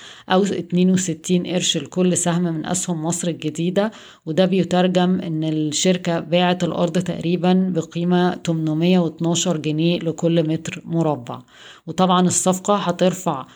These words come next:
صافي أرباح الشركة في السنة المنتهية تلاتين يونيو عشرين اتنين وعشرين لواحد وواحد من عشرة مليار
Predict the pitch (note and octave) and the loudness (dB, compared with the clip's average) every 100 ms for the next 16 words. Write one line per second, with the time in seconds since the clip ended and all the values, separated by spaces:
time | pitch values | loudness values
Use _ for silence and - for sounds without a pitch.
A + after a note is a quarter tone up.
0 | _ - F#3+ F#3+ F#3+ E3 C#3+ E3 F3+ - | _ -2 0 0 0 -2 -2 0 0 0
1 | E3 - F#3 F#3 F3+ D3+ - - - D3+ | -4 0 0 0 -2 -4 -6 -10 -6 -2
2 | - F3+ F#3 E3+ D#3+ D#3 D3+ E3 E3+ D#3 | 0 4 4 2 -2 -2 0 2 2 0
3 | E3 D#3 D#3 - F3+ F3 E3+ F3+ E3 C#3+ | -2 -2 -2 0 2 4 4 4 2 0
4 | - F3 F3 E3+ E3+ E3+ F3 D3 - - | -2 0 0 0 0 0 0 -2 -4 0
5 | F3 G3 F3 E3 F3+ F3+ D3+ E3 - F3 | 2 2 2 2 0 0 0 0 -2 -4
6 | D3+ D3 F3 - F3 E3 D3+ D#3+ F3 | -4 -2 -2 0 0 0 0 2 2